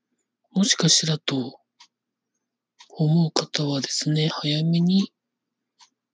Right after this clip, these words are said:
きるとか対策をされてください。話は変わりまして、ここ最近、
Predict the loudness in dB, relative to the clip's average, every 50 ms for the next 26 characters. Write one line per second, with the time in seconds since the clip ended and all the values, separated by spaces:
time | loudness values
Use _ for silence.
0 | _ _ _ _ _ _ _ -14 -8 -4 -2 0 0 0 -2 -4 -8 -6 -4 -2
1 | 0 0 0 -2 -6 -14 _ _ _ -6 -2 0 0 0 -2 -4 -6 -8 -6 -4
2 | -4 -4 -2 -2 -4 -2 -4 -4 -4 -4 -4 -4 -2 -2 0 0 0 0 0 2
3 | 2 2 2 0 -2 -8 -20 _ _ _ _ _ _ -20 _ _ _ _ _ _
4 | _ _ _ _ _ _ _ _ _ _ _ _ _ -20 _ _ _ _ -4 -2
5 | 0 0 2 2 2 4 6 6 4 4 2 0 0 0 0 0 -2 0 0 0
6 | 0 0 0 -2 _ 0 0 0 0 -2 -8 _ _ _ _ _ _ _ _ _
7 | _ _ _ _ _ -20 _ _ _ _ _ _ _ -20 -16 -14 -12 -6 -2 0
8 | 0 2 4 4 2 2 2 -2 -2 0 2 2 2 0 -2